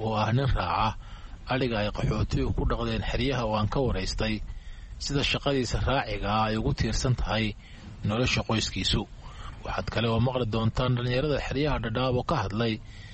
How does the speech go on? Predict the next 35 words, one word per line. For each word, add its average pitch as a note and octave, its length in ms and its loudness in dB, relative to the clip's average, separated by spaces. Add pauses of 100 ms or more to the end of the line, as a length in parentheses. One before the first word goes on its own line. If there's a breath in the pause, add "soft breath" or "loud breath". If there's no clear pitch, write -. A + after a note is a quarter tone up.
(320 loud breath)
jacaylka D#3 460 2
wadaninimo A2+ 640 2 (120)
ee G2+ 160 -2
ay A2+ 100 2
u B2 60 2
hayaan A#2 360 2
dalkooda A#2 520 0
hooyo A#2+ 380 2 (640 loud breath)
oo C3 120 2
aan D3 220 4
badankoodu B2+ 680 0
weligood A2 360 2
arkin. G2+ 360 2 (640)
Haddii D#3+ 260 -2
aan D#3+ 140 4
ku D#3 120 2
bilaabo C#3+ 440 2
dhegaystayaal C3+ 480 0
xubinta C3+ 340 2
shaqsiga, G#2 460 0
waxyaabaha G#2 600 0
ay A2+ 120 0
ku G#2+ 140 2
tiirsan B2 400 0
tahay A2+ 200 0
nolosha C3 360 2
dadka C#3 320 -2
ku - 140 -2
nool B2+ 180 2
xeryaha C3 400 0
Dhadhaab A#2 400 0
waxaa A2+ 280 -2
ka D3+ 120 2
mid A2 180 2
ah A#2 140 4